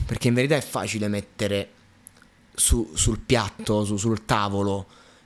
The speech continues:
tutti i problemi del momento, e non c'è nulla di irrisolvibile, e non c'è nulla che, cioè, è facile poi razionalmente dire, "Ok, sta andando tutto magari non bene, però non, non fa niente", no? A parte che, insomma, ehm,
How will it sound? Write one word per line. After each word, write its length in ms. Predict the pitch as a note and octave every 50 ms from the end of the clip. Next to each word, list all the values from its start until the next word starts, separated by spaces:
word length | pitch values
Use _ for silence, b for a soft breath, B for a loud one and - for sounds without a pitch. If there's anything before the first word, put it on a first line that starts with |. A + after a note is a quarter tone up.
| B B
tutti 300 | - C3 A#2 - - A#2+
i 20 |
problemi 460 | G#2 G#2+ A2 G2+ G2 G#2+ G#2+ G#2 G#2 G2
del 140 | G2 G2
momento, 720 | G2 A2 B2+ B2 A2+ F#2+ F2+ F2+ F#2 F#2+ - - A#2 A#2+ - -
e 220 | - G#2+ - -
non 100 | E3+ A3 A3+
c'è 140 | - - A#2+
nulla 280 | C3+ G3+ C4 C4 F#3 A#2+
di 300 | G#2 A2+ A2 A2+ A2+ A#2
irrisolvibile, 1040 | A2+ G2+ A#2 G#2 G2+ A2 A2 G#2 G2+ B2 B2+ A2+ F#2+ E2+ G#2 G2+ F#2+ G2 F#2+ E2
e 80 | D#2+ G#2+
non 340 | A2+ F#2+ A#2+ C#3 C#3+ D#3+ E3
c'è 160 | D3+ - C#3+
nulla 380 | B2 B2 D3 F3+ F#3 D3+ A#2+ A2+
che, 120 | A2+ A2+
cioè, 160 | A2 C3 -
è 120 | - - -
facile 400 | - - - - - B2 A#2 G#2+
poi 140 | A2+ B2+
razionalmente 580 | G#2 G2 - - - E3+ F#3 G3+ G3 D3+ - A2+
dire, 160 | G#2 A#2 D#3+
"Ok, 280 | G3+ - - G#3+ B2+ G2 B2 -
sta 160 | - - F#3+
andando 200 | G3 G3 F#3+ F#3+
tutto 340 | G3+ G3 - - F3+ E3 - B B B B B B B B
magari 240 | - G#3 G3+ F3+ D#3+
non 260 | F3+ A3 C4 C#4 B3+
bene, 420 | F#3+ C3 C3+ F3 A#3 B3+ G#3+ D3+ A#2+
però 600 | - C#3+ C#3 C3 C3 D#3 G3 F#3 C3 A2 G#2+ A2
non, 280 | A2 A2 A2 G#2+ - -
non 140 | A2 A2
fa 140 | G#2 - A#2
niente", 560 | A#2+ C#3+ F3 G3 D#3+ A#2 G#2 - - G2+ G2
no? 240 | A2 C3 D3 D3+ D3
A 80 | B2 - _
parte 320 | - B2+ C3+ - B2+ A#2
che, 240 | A2 A2 G#2 - - b b b b b
insomma, 400 | b - G#2+ G2+ F#2+ E2 C2 - - _ _ _ _ _ _ _ _ _ _ _ _ _ _ _ _ - B B B B B B B B B B B B
ehm, 640 | - - F#2 G2+ F2+ F2 D#2 C#2+ - E2 D#2 D#2+